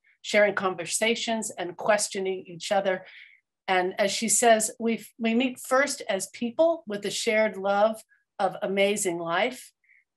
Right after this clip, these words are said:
And then the conversations around a campfire may be much more useful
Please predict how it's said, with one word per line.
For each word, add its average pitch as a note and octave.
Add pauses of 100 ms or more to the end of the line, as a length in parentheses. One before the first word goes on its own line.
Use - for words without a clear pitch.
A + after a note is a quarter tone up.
And G3
then B3
the G3
conversations A3+
around F3+
a D#3+
campfire E3
may F3
be F3+
much G3
more F#3
useful E3